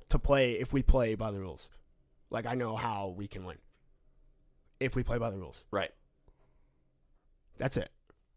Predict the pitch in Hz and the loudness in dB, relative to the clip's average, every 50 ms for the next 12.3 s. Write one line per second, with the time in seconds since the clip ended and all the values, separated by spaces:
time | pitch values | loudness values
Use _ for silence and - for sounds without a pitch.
0 | _ _ - - 123 104 98 95 - - - _ _ _ _ _ - 156 170 175 | _ _ -14 -12 -12 -10 -10 -12 -16 -20 -20 _ _ _ _ _ 4 6 6 6
1 | 160 - - _ - 156 180 180 - 180 190 214 214 - - - - - - - | 6 4 -2 _ 2 4 6 8 8 8 8 8 6 4 -2 -10 -12 -12 -12 -12
2 | - - - 117 113 110 110 110 131 131 117 127 120 - 123 117 - - 110 107 | -4 2 4 6 6 6 6 4 4 4 6 4 4 4 2 0 2 0 0 2
3 | 104 101 101 104 98 98 95 - - - - - _ _ _ _ _ _ _ - | 2 2 2 0 0 -2 -4 -8 -14 -20 -20 -20 _ _ _ _ _ _ _ -18
4 | - - 147 147 147 139 151 147 151 147 147 139 139 135 135 135 131 131 127 123 | -4 0 2 4 4 6 6 4 4 4 4 4 4 6 6 4 4 4 2 0
5 | 120 - - _ _ _ _ _ _ _ _ _ _ _ _ _ _ _ _ _ | -2 -6 -12 _ _ _ _ _ _ _ _ _ _ _ _ _ _ _ _ _
6 | _ _ _ _ _ _ - 113 107 - - 127 151 180 - - 208 254 269 233 | _ _ _ _ _ _ -6 -6 -4 -2 -2 -2 -2 -2 -2 -4 -4 -4 -4 -6
7 | - - - - 117 107 - - 117 107 120 139 139 - - - 101 131 156 175 | -10 -14 -14 -12 -12 -10 -6 -6 -4 -2 0 0 0 -2 -4 -4 -4 -4 -4 -4
8 | 190 202 190 185 - - 87 117 170 - 240 285 277 - - 107 139 - - - | -4 -6 -8 -12 -12 -8 -6 -6 -2 0 0 0 0 0 0 0 0 0 0 -4
9 | - 87 82 82 69 62 60 - - - - 92 95 85 87 82 85 85 65 73 | -6 -6 -6 -6 -6 -6 -6 -6 -6 -4 -4 -4 -4 -4 -4 -6 -6 -4 -4 -2
10 | 92 87 - 143 175 202 208 202 220 202 170 165 156 - - 143 - - 156 156 | -2 0 4 6 8 8 8 8 6 6 6 6 6 4 2 0 4 4 4 4
11 | 151 131 110 143 139 147 135 131 123 123 135 143 139 127 135 139 - 131 123 123 | 4 2 4 6 6 6 6 4 4 4 4 6 6 6 4 2 2 0 0 0
12 | 117 117 120 113 - | 0 0 -2 -2 -2